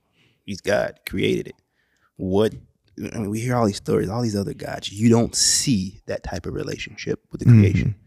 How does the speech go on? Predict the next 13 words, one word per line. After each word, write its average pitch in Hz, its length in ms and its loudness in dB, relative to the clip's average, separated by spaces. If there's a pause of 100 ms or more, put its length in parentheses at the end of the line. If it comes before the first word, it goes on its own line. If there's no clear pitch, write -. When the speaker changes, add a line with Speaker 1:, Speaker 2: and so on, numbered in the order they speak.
Speaker 2:
Mm-hmm. 104 320 8
Speaker 1:
but - 100 -4
they 85 100 2
claim, - 500 -6 (300)
you - 120 -4
know, - 260 -6 (120)
with - 280 0
God, 95 300 2
we 104 120 -4
see - 360 0
it. - 140 -10 (200)
You 107 120 -6
know, - 280 -6